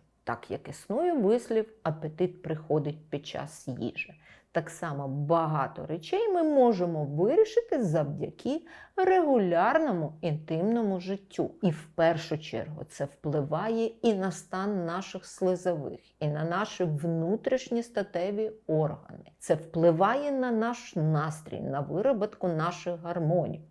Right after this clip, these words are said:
Навіть ті, хто мають проблеми з тиском, навіть ті, хто мають проблеми з цукром, однією з порад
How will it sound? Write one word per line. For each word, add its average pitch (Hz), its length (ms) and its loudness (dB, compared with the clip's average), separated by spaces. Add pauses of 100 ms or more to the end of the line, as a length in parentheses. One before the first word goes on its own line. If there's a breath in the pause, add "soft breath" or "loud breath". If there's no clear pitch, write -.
Навіть 339 520 2
ті, 294 240 2
хто - 260 -2
мають 156 500 -2
проблеми 156 640 0
з - 200 -14
тиском, 127 720 0
навіть 135 440 -8
ті, 277 240 2
хто 160 260 -2
мають 131 380 -6
проблеми 165 600 -4
з - 220 -16
цукром, 196 520 2 (360 loud breath)
однією 156 840 2
з - 220 -20
порад 160 460 4